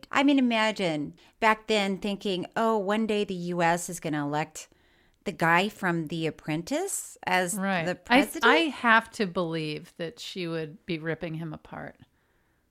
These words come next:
Speaker 2: left and right.
Speaker 1: I'll believe it too. I'll believe it too.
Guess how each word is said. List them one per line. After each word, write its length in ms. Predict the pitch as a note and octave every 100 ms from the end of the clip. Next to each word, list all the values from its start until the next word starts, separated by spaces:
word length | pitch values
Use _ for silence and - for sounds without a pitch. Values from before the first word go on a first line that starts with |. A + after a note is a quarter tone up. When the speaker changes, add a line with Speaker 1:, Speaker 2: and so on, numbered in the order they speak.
| _
Speaker 2:
left 320 | A3+ A#3 -
and 140 | E3 F3+
right. 300 | D#3+ C#3+ - _ _ -
Speaker 1:
I'll 160 | E3 F#3
believe 300 | G#3+ A#3+ C4
it 100 | C4+
too. 280 | - D#4+ E4
I'll 160 | D#3 E3+
believe 320 | G3 A3 A#3+
it 80 | B3
too. 300 | F4+ F#4